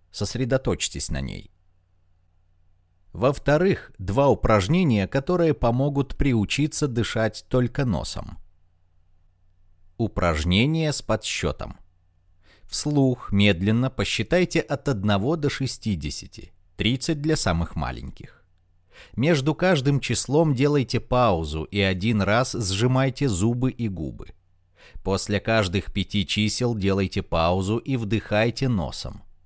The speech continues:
Повторяйте это упражнение как минимум дважды, утром и вечером. Все вдохи должны производиться только через нос и только через каждые пять чисел.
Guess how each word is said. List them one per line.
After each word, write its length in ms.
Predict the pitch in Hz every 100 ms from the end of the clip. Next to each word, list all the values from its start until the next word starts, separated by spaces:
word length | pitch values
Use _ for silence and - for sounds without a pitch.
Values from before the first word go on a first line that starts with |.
| _ _ _ - -
Повторяйте 640 | 104 - 180 180 165 -
это 320 | 131 143 -
упражнение 720 | 123 - 107 87 117 123 117
как 240 | 110 107 117
минимум 500 | 113 117 117 123 101
дважды, 580 | 98 107 82 73 65 -
утром 460 | 104 120 123 120
и 140 | 120 117
вечером. 560 | 104 80 - - - - _ _ _ - -
Все 280 | - 127
вдохи 540 | 135 92 117 135 - 151
должны 500 | 131 127 110 131 139
производиться 800 | - 127 90 104 110 131 - 135
только 460 | - 147 160 -
через 460 | 156 - 147 139 82
нос 460 | 87 90 101 - -
и 100 | 120
только 420 | - 120 123 151
через 360 | - 151 131 -
каждые 500 | 107 110 104 120 131
пять 440 | - 104 107 -
чисел. 560 | - - 90 - - -